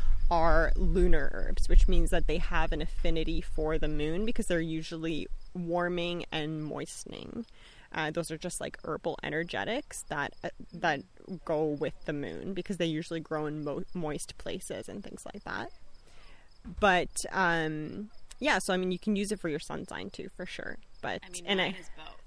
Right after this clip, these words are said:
Speaker 1: Exactly. Yeah. So you're getting, like, two for one. And I've had tons of people buy the sun sign and then be like, "Oh, shoot, like, I actually didn't even know my moon sign, and so I
Speaker 2: Yeah.
Speaker 1: need to buy this other one now."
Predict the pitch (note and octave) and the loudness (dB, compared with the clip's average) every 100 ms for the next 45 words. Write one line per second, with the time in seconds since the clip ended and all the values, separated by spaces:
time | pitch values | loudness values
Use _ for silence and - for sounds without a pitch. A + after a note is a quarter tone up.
0 | - G#3+ - - - - G#3 - - G3 | -8 -4 -2 -2 -4 -10 -12 -12 -4 -2
1 | - - - G#3 A3+ G#3 G3+ G#3 F#3+ F#3 | -2 -4 0 2 2 4 4 4 4 4
2 | F3+ F3+ E3 E3 - - F3+ F3 D3 C#2 | 4 2 2 0 -4 -2 0 0 -2 -4
3 | - - - - G#3 A#3+ B3+ B3 A3 A#3 | -8 -10 -14 -4 4 6 6 6 4 4
4 | B3+ A3 A#3 G#3+ G3+ G3 F3 D3+ D3+ D#3 | 2 0 0 0 0 -2 0 0 0 0
5 | E3 E3 D#3 - F#3 F3 G3 G3 F#3 F#3+ | 0 -4 -6 -4 -2 -2 -2 0 0 0
6 | F3 E3+ F3 F3+ F#3 F#3 - - C4+ E4 | 0 0 -2 -2 -2 -2 -6 -2 0 0
7 | - C#4 C#4 B3 G#3 G3+ G3+ - G3+ G3 | -2 -2 0 -2 2 2 0 -4 -4 -2
8 | G3 G3+ - G3 - G#3 G3+ F#3+ F#3+ G3+ | 0 -2 -2 -4 -4 -2 -2 -2 -4 0
9 | G3 G3 G3 G3 G3 G3 G3+ G#3 A3+ E3+ | -2 -2 -2 -2 -2 -2 0 0 0 -2
10 | D#3 D#3 D#3+ D#3+ D#3+ E3+ - E3 D#3+ E3 | -2 -2 -4 -4 -6 -6 -6 -2 0 0
11 | E3 - F#3 E3 E3 - F3 D#3+ D#3+ F3+ | -2 -6 -4 -4 -4 -4 -4 -6 -4 -2
12 | - | 0